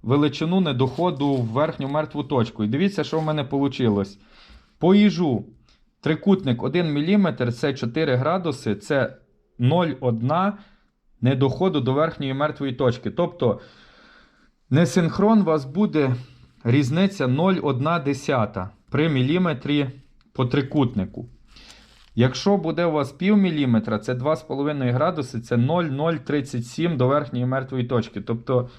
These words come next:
похибку по циліндрах в чотири сотих ви ніколи не виставите. Тобто нема змісту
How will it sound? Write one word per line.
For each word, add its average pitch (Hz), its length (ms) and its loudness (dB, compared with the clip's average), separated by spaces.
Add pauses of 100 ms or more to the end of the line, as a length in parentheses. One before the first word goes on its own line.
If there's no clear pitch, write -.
(540)
похибку 175 540 0
по 135 160 -4
циліндрах 143 680 -2 (180)
в - 200 -20
чотири 139 540 2 (440)
сотих 185 640 -2 (280)
ви 123 120 0
ніколи 151 440 0
не 131 120 0
виставите. 107 640 -2
Тобто 120 260 -6
нема 156 260 2
змісту 135 600 -6